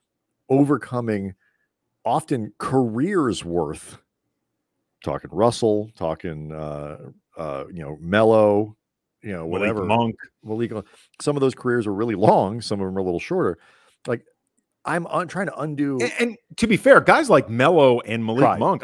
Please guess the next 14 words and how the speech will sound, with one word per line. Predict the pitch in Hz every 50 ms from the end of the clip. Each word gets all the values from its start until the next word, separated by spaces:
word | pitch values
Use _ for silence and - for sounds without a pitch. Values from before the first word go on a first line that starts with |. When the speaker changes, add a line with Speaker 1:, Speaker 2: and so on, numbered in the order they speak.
| - -
Speaker 2:
I | 220
think, | - 285 214
Speaker 1:
Tried. | 120 101 101 104
Speaker 2:
really | 131 175 196 165 143 127 110 104 101
Speaker 1:
Tried. | 98 127 - -
Speaker 2:
leaned | 196 170 139 127
into | 135 143 156 165 165 123 - 123
what | 113 110 110 113 - -
was | 117 -
being | - 120 110 104 107
asked | 117 117 110 - -
of | -
them. | - - - _ _ _ _ _ _ -
Speaker 1:
But | 127 - 135 123 117 -